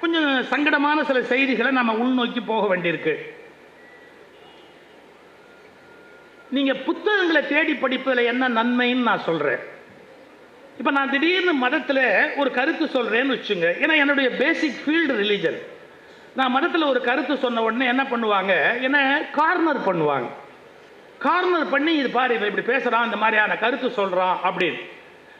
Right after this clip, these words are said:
நீங்க எல்லா புத்தகங்களும் படிச்சிருந்தா மட்டும்தான் சில உண்மைகளை உங்களால விளங்கி கொள்ள முடியும். விவேகானந்தர் மிக, மிக தெளிவாக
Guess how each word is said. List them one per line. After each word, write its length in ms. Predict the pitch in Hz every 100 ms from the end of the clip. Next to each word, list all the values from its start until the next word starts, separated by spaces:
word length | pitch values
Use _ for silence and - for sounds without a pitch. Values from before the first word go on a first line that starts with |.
| -
நீங்க 540 | 208 311 403 415 392
எல்லா 420 | 302 269 330 349
புத்தகங்களும் 640 | 349 285 339 330 302 320 -
படிச்சிருந்தா 560 | 247 277 302 262 247
மட்டும்தான் 600 | 220 - 277 247 208 311
சில 160 | 277 247
உண்மைகளை 460 | 233 311 302 254
உங்களால 340 | 285 226 220 262
விளங்கி 360 | 226 269 262
கொள்ள 200 | 233 196
முடியும். 340 | 175 156 139 123 - - - - - - - - - -
விவேகானந்தர் 1200 | 240 269 403 403 302 277 233 214 202 156 254 359 - - - - - -
மிக, 360 | 170 254 339 403
மிக 280 | 392 320 370
தெளிவாக 880 | 262 269 285 262 214 - 175 311